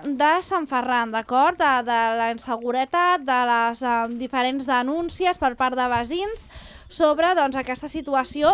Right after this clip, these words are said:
i també de l'anunci del Consell Solar de Formentera, que ha dit que efectivament ho tenen en compte i estan ja mobilitzant mitjans per, eh, restablir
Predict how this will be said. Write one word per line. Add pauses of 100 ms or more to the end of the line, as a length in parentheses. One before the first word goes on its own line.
i
també
de
l'anunci
del
Consell
Solar
de
Formentera,
que
ha
dit
que
efectivament (100)
ho
tenen
en
compte (480)
i
estan
ja
mobilitzant
mitjans
per,
eh, (100)
restablir